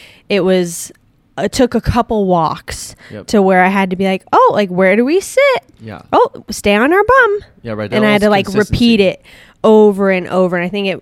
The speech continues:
Speaker 1: exactly, yeah. You just kinda have to be consistent with it and,
Speaker 2: Yeah.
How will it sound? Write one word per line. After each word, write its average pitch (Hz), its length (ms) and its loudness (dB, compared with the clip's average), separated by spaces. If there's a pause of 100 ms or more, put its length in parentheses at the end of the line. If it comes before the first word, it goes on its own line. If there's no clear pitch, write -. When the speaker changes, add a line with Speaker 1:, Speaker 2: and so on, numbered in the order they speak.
(120)
Speaker 1:
exactly, 185 540 -2
yeah. 165 120 -2
You 202 180 -4
just 190 180 -14
kinda 208 180 0
have 190 100 -6
to 185 80 -16
be 190 80 -4
consistent 175 540 -12
with 196 180 -8
it 214 240 -4
and, 170 380 -8 (100)
Speaker 2:
Yeah. - 100 -20